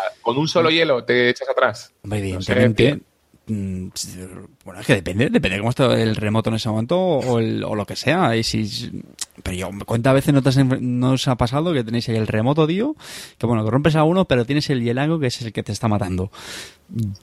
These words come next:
Speaker 2: Pues,
Speaker 1: Sí,
Speaker 2: chico,
Speaker 1: muy pocas
Speaker 2: yo no lo veo
Speaker 1: veces,
Speaker 2: mal.
Speaker 1: tío,
Speaker 2: A mí lo
Speaker 1: cada
Speaker 2: que me hubiera
Speaker 1: vez que no.
Speaker 2: encantado es que por lo menos fuera de, de tipo run para jugarlo con, con Ken,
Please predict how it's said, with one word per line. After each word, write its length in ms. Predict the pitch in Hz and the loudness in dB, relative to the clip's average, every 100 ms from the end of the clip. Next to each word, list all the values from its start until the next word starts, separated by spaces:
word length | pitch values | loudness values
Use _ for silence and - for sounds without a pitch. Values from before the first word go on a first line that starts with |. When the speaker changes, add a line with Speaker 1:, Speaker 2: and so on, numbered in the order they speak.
| - | -2
Speaker 2:
Pues, 180 | - 107 | 0 0
Speaker 1:
Sí, 60 | - | 0
Speaker 2:
chico, 140 | 127 | 2
Speaker 1:
muy 60 | 123 | 2
pocas 420 | 123 - 131 104 | 2 2 0 2
Speaker 2:
yo 80 | 117 | 2
no 60 | 175 | 4
lo 60 | |
veo 100 | 123 | 2
Speaker 1:
veces, 20 | 110 143 | 0 -2
Speaker 2:
mal. 80 | 120 | -4
Speaker 1:
tío, 220 | 110 113 | -2 0
Speaker 2:
A 60 | 117 | 2
mí 60 | |
lo 40 | 165 | 2
Speaker 1:
cada 80 | 185 | 4
Speaker 2:
que 40 | 180 | 4
me 20 | |
hubiera 160 | 180 170 | 2 2
Speaker 1:
vez 60 | 151 | 0
que 60 | |
no. 40 | 139 | 0
Speaker 2:
encantado 380 | 127 190 226 - | 2 0 -2 -6
es 140 | 139 - | -8 0
que 180 | 147 147 | 0 0
por 180 | 127 | -2
lo 60 | 120 | 0
menos 180 | 131 139 | 0 0
fuera 240 | 156 135 | -2 -2
de, 180 | 113 113 | -2 -4
de 160 | 101 104 | -4 -4
tipo 280 | 120 143 131 | -2 2 2
run 320 | 147 165 196 | 2 -2 -2
para 160 | 127 | -2
jugarlo 400 | 113 110 110 123 | -2 -2 0 0
con, 720 | 131 131 120 113 107 110 104 110 | 0 0 0 0 -2 -4 -6 -2
con 200 | 107 101 | 0 2
Ken, 160 | 143 | 0